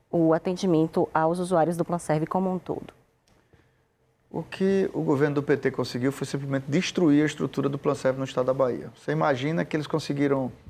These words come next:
Speaker 2: terceirizar a gestão do Planserve para uma empresa que tem um contrato milionário, inclusive. Então, o Planserve, ele tem a garantia de recebimentos,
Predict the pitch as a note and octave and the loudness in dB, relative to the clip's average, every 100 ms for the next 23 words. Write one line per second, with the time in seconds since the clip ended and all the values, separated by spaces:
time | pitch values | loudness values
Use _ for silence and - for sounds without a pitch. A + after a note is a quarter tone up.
0 | - - F#3+ - F3 C3 B2 D3 F3+ - | -10 -2 -2 0 0 2 2 0 -2 -4
1 | C3 C3+ A#2+ - A3 A#3 F3+ C3+ - A#2+ | 0 0 -2 0 0 0 0 -2 -2 -2
2 | B2+ D#3+ - _ _ _ _ _ D#3 D#3+ | -2 -4 -12 _ _ _ _ _ 0 0
3 | D3+ - C#3+ C3 D3 C3+ C#3 C3+ B2+ - | 0 0 0 0 -4 -4 -4 -4 -4 -2
4 | G3+ C4+ C#3+ C#3 E3+ D3+ - B2 B2 C#3+ | 0 0 0 0 -2 -4 -8 -6 -4 -4
5 | G3 _ _ _ _ _ _ D3 E3+ G3+ | -8 _ _ _ _ _ _ -6 -2 0
6 | G#3+ G#3 - D#3 C3 A#2+ C#3 C3+ D#3 C#3+ | 0 0 2 4 4 2 -2 0 0 4
7 | F#3+ B3 - G3+ D#4+ D#4+ G#3 G3+ F#3 D3+ | 4 4 0 2 4 6 4 4 0 0
8 | B2+ C3 C3+ - - | 0 -2 -6 -8 -18